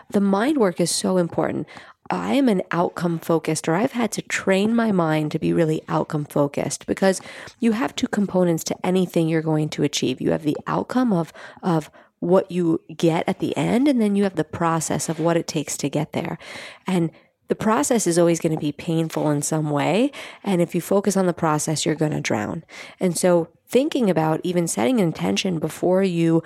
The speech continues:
use cannabis in whatever form you're gonna use it, if you're someone who tends to get the munchies, or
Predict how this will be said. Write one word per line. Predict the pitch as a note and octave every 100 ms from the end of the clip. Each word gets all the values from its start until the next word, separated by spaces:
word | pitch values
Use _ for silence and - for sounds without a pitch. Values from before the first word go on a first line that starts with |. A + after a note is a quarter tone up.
| - - -
use | F3+ F#3+ -
cannabis | F3+ D#3+ D#3 D#3+
in | D#3+
whatever | D#3+ E3+ G3+
form | - F3 E3+
you're | E3
gonna | D#3+ D3+
use | D#3 A3 F3+
it, | F3
if | - D#3+
you're | F#3 B3
someone | G#3 E3+ D#3
who | D#3+ D#3+
tends | - - G3+ G#3
to | -
get | F3+ E3
the | E3
munchies, | E3 D#3+ - E3 D#3 D3+
or | D3+